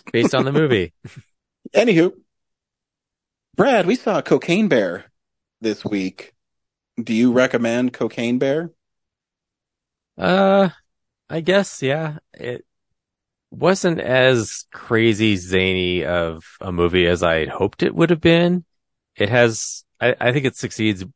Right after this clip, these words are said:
Speaker 1: better as a slasher film. Um,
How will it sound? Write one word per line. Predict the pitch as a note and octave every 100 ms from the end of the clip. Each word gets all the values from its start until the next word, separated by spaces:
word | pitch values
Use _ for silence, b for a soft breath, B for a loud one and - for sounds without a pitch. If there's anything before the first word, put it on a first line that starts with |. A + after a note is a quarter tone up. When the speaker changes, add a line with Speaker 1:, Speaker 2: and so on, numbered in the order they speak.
| _
Speaker 1:
better | F#2 F#2 G2+ E2+
as | F#2 E2+
a | E2+ D#2+
slasher | - - E2 E2+ - G#2
film. | - G#2+ G#2 A2 G#2+ _ _ _ _ _ _ -
Um, | E2 E2 D#2 D2+ D2+ E2